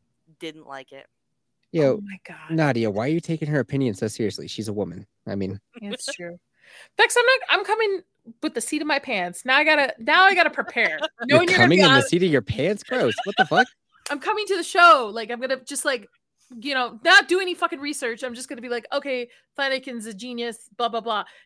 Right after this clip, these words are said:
Speaker 3: Now you
Speaker 2: Yeah.
Speaker 3: got fucking notes. Now
Speaker 2: That's
Speaker 3: I'm gonna
Speaker 2: how
Speaker 3: have
Speaker 2: the
Speaker 3: to go
Speaker 2: best
Speaker 3: back
Speaker 2: arguments
Speaker 3: and
Speaker 2: are
Speaker 3: fucking
Speaker 2: usually won.
Speaker 3: <laughs> start doing
Speaker 1: Listen, listen,
Speaker 3: Yes.
Speaker 1: though. The whole panel generally likes Mike Flanagan. I am going to be the only one out. I'm going to be the Snyder fan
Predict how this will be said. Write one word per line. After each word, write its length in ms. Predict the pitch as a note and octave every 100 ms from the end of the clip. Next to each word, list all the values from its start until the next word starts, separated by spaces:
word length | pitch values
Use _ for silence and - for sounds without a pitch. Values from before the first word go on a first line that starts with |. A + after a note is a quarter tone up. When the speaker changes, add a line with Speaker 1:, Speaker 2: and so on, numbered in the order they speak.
| -
Speaker 3:
Now 120 | F4+
you 100 | G4
Speaker 2:
Yeah. 80 | F#4+
Speaker 3:
got 160 | F#4 -
fucking 340 | D#4+ D4+ B3
notes. 360 | A3+ A#3+ C4 -
Now 60 | D3
Speaker 2:
That's 160 | G3+ -
Speaker 3:
I'm 60 |
gonna 100 | C#4 G3+
Speaker 2:
how 40 |
Speaker 3:
have 80 | E3+
Speaker 2:
the 60 |
Speaker 3:
to 40 | A#2+
go 80 | E3+
Speaker 2:
best 160 | D#3
Speaker 3:
back 180 | G3+ G#3+
Speaker 2:
arguments 380 | C#3+ C#3 B2+ C3
Speaker 3:
and 60 |
Speaker 2:
are 20 | B2+
Speaker 3:
fucking 120 | B2+
Speaker 2:
usually 320 | A#2 A2+ G#2
won. 300 | G2+ F2 F#2+ -
Speaker 3:
<laughs> 200 | - - C4
start 320 | D4 C4+ C#4 - _ _ _
doing 200 | - C4+ C4+
Speaker 1:
Listen, 300 | C4 A#3+ - _ _ _ -
listen, 320 | A3+ A3 B3
Speaker 3:
Yes. 160 | C#3 A#2+ E3+
Speaker 1:
though. 80 | G#3+
The 20 |
whole 320 | - A#3+ C#4
panel 760 | - - A3 G3+ F3 C#3 C#3+ C#3+
generally 720 | - - F3+ E3+ E3+ D#3+ D#3
likes 420 | D3 C#3 C#3+ - -
Mike 280 | C#3 C3+
Flanagan. 480 | _ C#3 C3+ C3 A#2+ -
I 200 | D3 F3
am 140 | F3 D#3+
going 200 | D#3 D3+
to 120 | D#3
be 240 | C#3+ C#3 C3+
the 160 | C3+
only 320 | C3+ C3+ C3 B2+
one 200 | B2+ B2
out. 180 | A#2+ A#2
I'm 200 | E3+ A#3
going 180 | A#3+ B3+
to 80 | A#3
be 140 | F#3+ G3
the 100 | F3
Snyder 500 | - F3+ E3+ E3 D3+
fan 460 | D#3 C3+ B2 B2